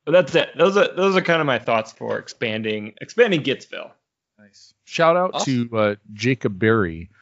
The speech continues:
Speaker 2: uh, for his and his Cliffs of Insanity, uh, that he's, uh, kind of put out a, a few months back, doing a lot of that vertical, 'cause that was inspiration for me. Uh, yeah, so, uh, very cool. Now, um,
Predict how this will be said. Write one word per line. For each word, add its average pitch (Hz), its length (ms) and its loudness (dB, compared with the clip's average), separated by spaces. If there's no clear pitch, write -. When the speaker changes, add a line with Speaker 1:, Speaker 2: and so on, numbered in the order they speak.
Speaker 2:
uh, 90 140 2
for 98 120 0
his 92 220 0
and 98 160 0
his 90 140 -2
Cliffs - 480 0
of 98 160 0
Insanity, 87 920 0
uh, 82 200 -8
that 82 140 -10
he's, 85 440 -12
uh, 90 300 -8
kind 87 140 -4
of 82 80 -6
put 95 180 0
out 85 160 4
a, 80 260 -4
a - 40 -20
few 95 180 -4
months 87 260 -2
back, 80 400 -2
doing 90 200 0
a 85 60 -8
lot 82 100 -4
of 82 60 -6
that 82 140 -6
vertical, 85 380 -6
'cause 82 160 -18
that 90 120 -10
was 82 120 -14
inspiration 82 560 -10
for 82 120 -20
me. 80 300 -16
Uh, - 280 -2
yeah, 87 160 -6
so, 95 300 -2
uh, 110 160 0
very 123 300 2
cool. 80 400 -10
Now, 123 380 0
um, 104 500 0